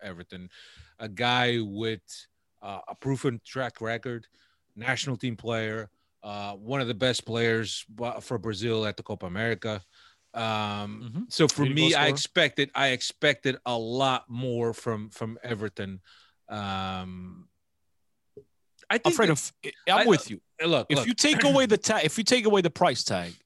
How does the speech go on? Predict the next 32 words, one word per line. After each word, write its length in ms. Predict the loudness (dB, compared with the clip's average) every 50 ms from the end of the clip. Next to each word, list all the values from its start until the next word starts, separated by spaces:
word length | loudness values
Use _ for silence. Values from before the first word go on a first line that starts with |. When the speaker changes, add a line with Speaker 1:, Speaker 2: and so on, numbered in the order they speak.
| _ _ _ -18 -4
Speaker 2:
that's 320 | 2 4 4 4 4 4 4
who 160 | 4 6 8
I 100 | 8 8
would 220 | 8 6 4 2
go 140 | 4 2 2
with 220 | 2 0 -2 -2 -4
as 100 | -4 -4
the 80 | -4
most 260 | -4 -4 -4 -4 -2
Speaker 1:
No, 160 | 2 2 2 4
but 160 | 4 2 2
Speaker 2:
disappointing. 260 | 2 -4 -6 -2 0
Speaker 1:
here's 240 | 2 2 2 2 2
the 80 | 0 0
thing, 200 | 0 -2 -2 -2 -8 -14 -18 -20 _ _ _ _ _
Speaker 2:
But 240 | -8 -4 -4 -2 -2
Speaker 1:
and, 180 | -2 -6 -4 -2
and 120 | 2 4
Speaker 2:
you 60 | 4
Speaker 1:
I'll 60 | 4 4
Speaker 2:
can't 120 | 4 0
Speaker 1:
te-, 80 | 2 4
Speaker 2:
go 60 | 4
Speaker 1:
I'll 100 | 4 4
Speaker 2:
with 80 | 4
Speaker 1:
tell 160 | 4 4 4 6
you 120 | 4 4
my, 220 | 4 4 4 4 2
my 220 | 2 2 2 4
real 540 | 4 6 6 6 8 8 8 8 8 6 2
feelings 840 | -2 -6 -4 0 2 2 4 4 2 0 0 -2 -4 -4 -4 -4 -6 -6
about 500 | -8 -4 0 2 2 4 2 0 -2 -6